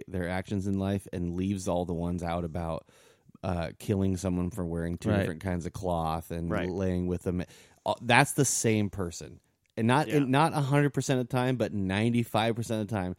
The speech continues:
Speaker 1: that's the same person. "Support our troops," and blah, blah, blah. The same person who would, on the flip side, do the other, just in a second.
Speaker 3: Yeah.
Speaker 1: It's the same person.
Speaker 3: And we know this, like,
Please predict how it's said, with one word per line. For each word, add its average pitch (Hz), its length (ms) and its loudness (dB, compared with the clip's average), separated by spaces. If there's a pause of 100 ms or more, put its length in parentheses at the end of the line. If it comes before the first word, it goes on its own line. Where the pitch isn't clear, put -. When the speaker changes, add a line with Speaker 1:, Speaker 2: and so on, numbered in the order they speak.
(180)
Speaker 1:
that's 98 160 -6
the 95 120 -4
same 98 420 0
person. 95 320 -2
"Support 180 460 -2
our 180 120 0
troops," 190 400 4
and 147 140 -2
blah, 170 160 2
blah, 180 400 2
blah. 139 60 -10 (300)
The 98 100 -6
same 147 500 4
person 131 460 2
who 113 580 2 (260)
would, 104 320 2
on 107 160 2
the 98 100 2
flip 131 320 2
side, 90 340 0 (640)
do 127 160 6
the 107 100 4
other, 90 240 0
just 110 300 -6
in 120 160 2
a 98 60 0
second. - 420 -2 (180)
Speaker 3:
Yeah. 131 240 -4
Speaker 1:
It's 120 140 -6
the 127 80 0
same 113 320 2
person. 143 100 -2
Speaker 3:
And 143 80 0
we 151 100 0
know 156 200 2
this, 151 280 -6
like, 135 320 -2